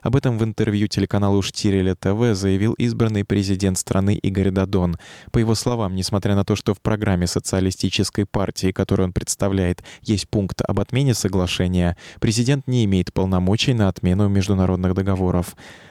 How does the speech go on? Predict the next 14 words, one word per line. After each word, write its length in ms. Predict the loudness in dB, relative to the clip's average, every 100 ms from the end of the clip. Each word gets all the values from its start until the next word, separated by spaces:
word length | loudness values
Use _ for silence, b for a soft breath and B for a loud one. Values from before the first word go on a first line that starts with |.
| 0
Додон 280 | 2 2
отметил, 420 | 0 0 0 0 0
что 180 | 0
Молдавия 440 | 0 2 0 0 0
будет 280 | 0 -2 -2
работать 460 | -2 -2 -2 0
над 120 | 0
возобновлением 800 | 0 0 0 0 0 2 0 0
экономических 640 | 0 0 0 0 -4 -6 -6
и 100 | -4
стратегических 840 | -2 -2 0 -2 -2 -2 -2 -4
отношений 480 | 0 0 0 0 0
с 100 | 0
Россией. 580 | 0 -2 0 2 2 -2